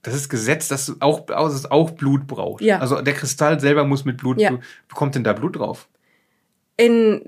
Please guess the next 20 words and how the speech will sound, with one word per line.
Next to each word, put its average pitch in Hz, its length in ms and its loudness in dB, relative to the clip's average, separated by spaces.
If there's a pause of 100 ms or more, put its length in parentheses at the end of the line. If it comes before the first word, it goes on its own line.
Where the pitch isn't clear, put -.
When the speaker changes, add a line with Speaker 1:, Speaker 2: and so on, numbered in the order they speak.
(100)
Speaker 2:
man 226 200 4
sieht 254 240 0
das, 339 240 -4
deswegen, 254 420 0
der, 214 200 6
das 202 220 0
Lichtschwert 247 420 0
ist 220 100 -8
beschädigt, 247 480 0
der 202 80 -2
Kristall 220 400 -2
ragt 214 240 -2
an 247 80 2
Speaker 1:
Mhm. - 60 0
Speaker 2:
einer 208 160 -2
Stelle 185 340 -4
Speaker 1:
Ja, 107 80 2
ja, 156 120 4
Speaker 2:
raus 123 120 -2
und 185 200 -6